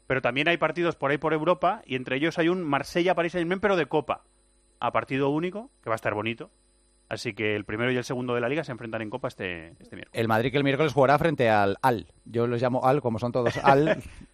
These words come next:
Speaker 1: Al
Speaker 2: Pues,
Speaker 1: Ahly.
Speaker 2: Ahly, Ahly, As-, Al no sé qué, Al Ali, Al Ali,
Speaker 1: Al
Speaker 2: Al
Speaker 1: Ahly
Speaker 2: Al.
Speaker 1: de Egipto, y el martes se enfrenta el Flamengo contra el Al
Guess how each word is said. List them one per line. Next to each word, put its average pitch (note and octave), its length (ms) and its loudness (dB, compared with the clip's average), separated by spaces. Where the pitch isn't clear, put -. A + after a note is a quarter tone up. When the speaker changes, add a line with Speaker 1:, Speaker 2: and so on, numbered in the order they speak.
Speaker 1:
Al C3 120 6
Speaker 2:
Pues, E3 180 6
Speaker 1:
Ahly. F3+ 320 0
Speaker 2:
Ahly, C#3 520 2
Ahly, D3+ 580 0
As-, G#2+ 260 -4
Al A2+ 380 -8
no A2 100 -8
sé G#2 140 -10
qué, E3 180 -2
Al A2+ 200 -4
Ali, D#3 340 -8
Al A2+ 160 -8
Ali, A2+ 140 -2
Speaker 1:
Al C3 100 4
Speaker 2:
Al D#3 140 4
Speaker 1:
Ahly E3+ 80 4
Speaker 2:
Al. E3 60 4
Speaker 1:
de E3 80 4
Egipto, - 600 0
y A#2+ 160 -2
el A#2+ 100 2
martes D3 340 2
se E3 60 2
enfrenta D#3 440 2
el C#3+ 280 0
Flamengo D#3 460 2
contra D3+ 240 2
el D#3 140 0
Al D3 140 2